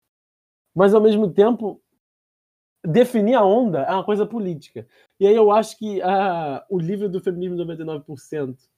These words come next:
com a Fraser, a, a Cínthia e a, e a Titi Bhattacharya, ele acaba sendo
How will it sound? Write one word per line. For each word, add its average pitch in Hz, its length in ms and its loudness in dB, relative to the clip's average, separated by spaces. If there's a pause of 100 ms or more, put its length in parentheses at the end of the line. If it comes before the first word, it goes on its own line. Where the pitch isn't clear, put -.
com 175 160 -6
a 196 80 0
Fraser, 139 760 -6
a, 135 1000 -6
a 120 60 -8
Cínthia 135 540 -6
e 131 120 -2
a, 120 360 -6 (100)
e 139 80 -6
a 131 60 -4
Titi - 260 -20
Bhattacharya, 135 720 -6
ele 165 140 -6
acaba 160 420 -6
sendo 170 920 -4